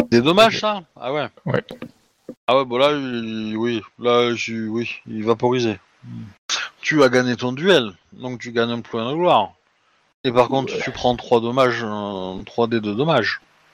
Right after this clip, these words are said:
Speaker 1: Parce que c'est, ça, c'était que
Speaker 2: Ouais,
Speaker 1: la
Speaker 2: ouais,
Speaker 1: partie
Speaker 2: ouais,
Speaker 1: rigolote
Speaker 2: ouais,
Speaker 1: du,
Speaker 2: ouais,
Speaker 1: euh,
Speaker 2: tout à fait, ouais.
Speaker 1: de l'affrontement, mais tu as aussi vingt et un points de dommages, euh, en bonus frappe. Hmm. <coughs>
Speaker 2: Euh, je vais utiliser mon dernier point de vie pour, euh, l'encaisser.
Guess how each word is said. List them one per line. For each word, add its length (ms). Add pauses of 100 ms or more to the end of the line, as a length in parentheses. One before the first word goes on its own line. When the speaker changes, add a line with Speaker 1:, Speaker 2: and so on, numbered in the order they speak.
(380)
Speaker 1:
Parce 200
que 60
c'est, 260 (120)
ça, 160
c'était 280
que 140
Speaker 2:
Ouais, 60
Speaker 1:
la 60
Speaker 2:
ouais, 60
Speaker 1:
partie 140
Speaker 2:
ouais, 120
Speaker 1:
rigolote 400
Speaker 2:
ouais, 80
Speaker 1:
du, 360
Speaker 2:
ouais, 80
Speaker 1:
euh, 40
Speaker 2:
tout 100
à 20
fait, 180
ouais. 120 (460)
Speaker 1:
de 60
l'affrontement, 640
mais 420
tu 160
as 40
aussi 360
vingt 220
et 40
un 120
points 180
de 60
dommages, 400
euh, 340 (640)
en 80
bonus 320
frappe. 320 (320)
Hmm. 340 (680)
<coughs> 40 (1400)
Speaker 2:
Euh, 240
je 60
vais 80
utiliser 160
mon 140
dernier 240
point 140
de 40
vie 140
pour, 420
euh, 80 (140)
l'encaisser. 560